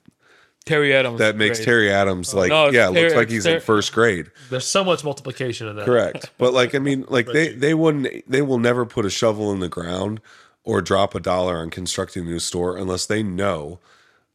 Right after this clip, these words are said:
Speaker 2: almost, like, to a guaranteed level that it's gonna produce a
Speaker 1: Oh,
Speaker 2: certain
Speaker 1: yeah.
Speaker 2: amount
Speaker 1: I mean,
Speaker 2: of
Speaker 1: there, I
Speaker 2: revenue.
Speaker 1: mean, uh,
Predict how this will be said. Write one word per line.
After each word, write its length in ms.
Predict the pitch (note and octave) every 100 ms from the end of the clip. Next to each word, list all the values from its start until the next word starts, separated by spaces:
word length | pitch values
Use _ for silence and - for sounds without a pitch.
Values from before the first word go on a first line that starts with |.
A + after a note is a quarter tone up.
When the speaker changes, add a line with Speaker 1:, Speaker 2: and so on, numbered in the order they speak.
| -
Speaker 2:
almost, 480 | A2+ A#2 A2+ G#2 -
like, 380 | F#2+ F#2 - _ _ _ _ _ _ - -
to 140 | A#2+
a 60 | G2
guaranteed 760 | E2+ G2+ F#2+ F2 - G2+ F#2 F2
level 440 | F2 D#2+ C2+ - _ _ _
that 140 | - F#2+
it's 160 | F2+
gonna 160 | - F#2+
produce 400 | - G2 F#2+ -
a 40 |
Speaker 1:
Oh, 20 | F2
Speaker 2:
certain 260 | - B2
Speaker 1:
yeah. 60 | C3+
Speaker 2:
amount 180 | F#2+ F2+
Speaker 1:
I 40 |
mean, 100 | D3+
Speaker 2:
of 40 |
Speaker 1:
there, 100 | D#3+
I 100 | C3+ D3
Speaker 2:
revenue. 180 | C#3+
Speaker 1:
mean, 80 |
uh, 40 | -